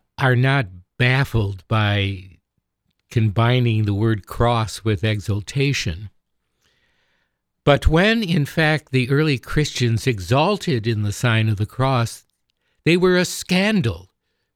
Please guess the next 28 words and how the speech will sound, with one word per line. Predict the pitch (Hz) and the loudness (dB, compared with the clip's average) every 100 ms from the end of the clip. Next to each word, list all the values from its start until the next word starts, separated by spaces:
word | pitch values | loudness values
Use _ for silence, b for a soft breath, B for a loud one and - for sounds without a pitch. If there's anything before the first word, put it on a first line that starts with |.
| _ | _
to | - 143 131 123 | -2 2 4 2
their | 117 120 | 2 -2
pagan | - 147 151 139 135 | 0 0 2 0 0
Roman | 117 120 139 131 | 2 2 2 0
and | 117 113 92 | 0 0 -2
Greek, | 104 123 120 _ 123 | -2 -2 -4 _ -4
uh, | 110 101 98 101 101 101 | -2 -2 -4 -8 -14 -6
neighbors. | 107 127 190 101 76 71 - _ _ _ _ _ _ _ _ _ _ _ _ _ | -2 0 0 -4 -10 -16 -20 _ _ _ _ _ _ _ _ _ _ _ _ _
For | - 143 143 | 0 2 2
in | 147 147 131 | 2 2 2
the | 131 | 2
Roman | 131 202 247 139 | 2 0 0 2
and | 127 | 0
Greek | 110 147 151 - | 0 -2 -2 -2
world, | 135 135 120 110 | 0 2 2 0
the | 104 | -2
sign | 113 - 147 170 214 | -4 -2 0 0 0
of | 202 | 0
the | 139 | -2
cross | - 131 131 131 131 | -2 0 0 0 -2
was | 113 107 95 - | -4 -4 -6 -10
the | 110 107 | -6 -4
sign | - 127 131 139 | -2 -2 0 0
of | 117 - _ - | -2 -4 _ -2
utter | 185 214 190 | 0 0 -2
degradation | 143 110 107 123 123 - 110 90 101 _ _ _ - | -4 -4 -2 0 0 -2 -6 -8 -10 _ _ _ -4
and | 120 117 | 0 0
humiliation, | 123 113 120 120 110 107 104 - 95 | 2 2 2 2 0 0 -2 -6 -12